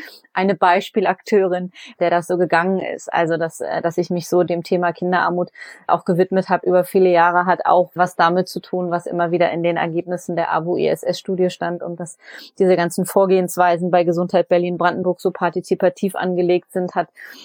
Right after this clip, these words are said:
natürlich auch was damit zu tun, Maike, dass du uns als Landesvereinigung da so auf die Spur gebracht hast, das auch so umsetzen zu können. Und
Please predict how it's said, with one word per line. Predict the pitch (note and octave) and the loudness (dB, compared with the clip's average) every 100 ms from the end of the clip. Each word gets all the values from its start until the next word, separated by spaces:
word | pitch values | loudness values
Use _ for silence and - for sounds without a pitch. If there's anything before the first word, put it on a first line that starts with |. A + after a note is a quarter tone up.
| - | -6
natürlich | F#3+ F3+ G3 F#3+ G3 | -4 0 2 2 2
auch | E3 | 2
was | F3+ - | 0 0
damit | E3+ F3 E3 | 0 0 -4
zu | F3+ | -8
tun, | - F3+ | -6 -4
Maike, | F3 E3+ E3 F3 | 0 0 0 0
dass | E3+ - | 0 -4
du | |
uns | - E3+ | -8 -4
als | - - | -4 -2
Landesvereinigung | E3+ F3 - - D#3+ E3 E3 E3 | -2 0 -2 -4 -2 -4 -4 -2
da | E3 D#3+ | 0 2
so | E3+ | 0
auf | D#3+ | -4
die | - F3+ | -6 -8
Spur | - F#3 F3+ | -2 0 2
gebracht | E3+ D#3 D#3 - | 0 -2 -6 -2
hast, | E3+ - _ - - _ | -4 -4 _ -20 -20 _
das | - F3+ | 0 2
auch | - E3+ | 2 2
so | - F3+ F3 E3 | 0 2 4 4
umsetzen | F3+ G#3+ F#3+ E3+ - D#3+ | 4 4 4 0 -4 -12
zu | - | -8
können. | E3 F3 D#3+ D#3 D#3+ | -8 -8 -8 -8 -10
Und | - E3 D#3 | -10 -10 -6